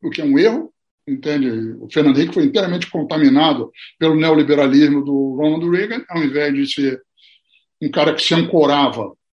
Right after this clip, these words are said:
entende, na ideia do estado de bem-estar social do Roosevelt, entende? Ele só pegou, ele foi o homem do momento, entende? Cometeu erros, eu acho que hoje em dia deve, inclusive,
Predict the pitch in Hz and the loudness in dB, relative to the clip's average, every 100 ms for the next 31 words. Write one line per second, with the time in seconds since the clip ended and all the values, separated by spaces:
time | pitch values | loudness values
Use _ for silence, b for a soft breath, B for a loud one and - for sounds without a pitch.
0 | - 120 120 127 131 139 139 120 143 139 | -10 -8 -2 -2 4 4 4 4 2 0
1 | 127 135 - 139 139 123 123 135 - 156 | 0 -6 -2 -2 -2 -6 -4 -4 -4 -8
2 | - 160 - 127 139 180 185 254 247 370 | -10 -10 -8 -6 -2 0 2 2 2 -2
3 | - - 208 135 165 151 - 160 185 151 | -6 -10 -8 -2 0 0 0 0 0 0
4 | 156 175 151 - _ _ - 240 262 247 | 2 2 0 -4 _ _ -6 -4 0 2
5 | 262 240 240 254 214 190 208 - _ _ | 2 4 4 2 0 -4 -6 -14 _ _
6 | - 120 143 - - _ - 440 392 392 | -16 -14 -14 -16 -20 _ -10 -8 -2 2
7 | 381 359 262 339 - - 247 214 214 233 | 4 2 0 0 0 2 2 2 0 -2
8 | 240 220 208 175 214 233 | -2 -4 -6 -8 -6 -8